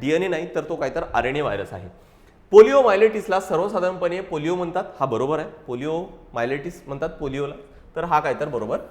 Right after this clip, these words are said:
आहे. पल्स पोलिओ लसीकरण कार्यक्रम भारतामध्ये एकोणीसशे पंच्याण्णव मध्ये सुरू झाला. पल्स पोलिओ कार्यक्रम आपल्याला माहिती आहे, दो बूंद जिंदगी के आपण नेहमीच ऐकतो, तर तो एकोणीसशे पंच्याण्णव मध्ये सुरू झाला,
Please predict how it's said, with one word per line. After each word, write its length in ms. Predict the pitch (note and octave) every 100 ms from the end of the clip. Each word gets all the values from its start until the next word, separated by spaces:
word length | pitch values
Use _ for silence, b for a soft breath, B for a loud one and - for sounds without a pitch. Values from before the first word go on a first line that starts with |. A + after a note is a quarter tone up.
| - G#2+
आहे. 160 | G#2 - B B -
पल्स 180 | B3+ C#4
पोलिओ 300 | A#3 A3 A#3
लसीकरण 440 | G3 A3+ A3 A3
कार्यक्रम 380 | G3+ F3 F#3 G3+
भारतामध्ये 400 | C3 B2+ F#3 G3
एकोणीसशे 260 | F3+ F3 F3
पंच्याण्णव 440 | E3 D3 F#3 G3
मध्ये 160 | G3 G3
सुरू 180 | F#3
झाला. 200 | F3+ F3
पल्स 460 | - - - G#3 A3
पोलिओ 240 | G#3 G3+
कार्यक्रम 300 | G3+ F3 F#3
आपल्याला 300 | F#3 D#3+ F#3
माहिती 280 | E3 D3+ E3
आहे, 120 | F3+
दो 140 | D3 F3
बूंद 220 | F3 E3+
जिंदगी 340 | D#3 E3+ F3
के 100 | F3
आपण 220 | E3+ E3+ D#3
नेहमीच 320 | C3+ F3 F3
ऐकतो, 300 | D3+ - F#3 B B A3+
तर 80 |
तो 120 | G#3 A3+
एकोणीसशे 320 | F#3+ F#3+ G#3
पंच्याण्णव 400 | F3 F3 G#3 G#3
मध्ये 120 | G3+
सुरू 180 | G3+ F#3+
झाला, 240 | D3 C3+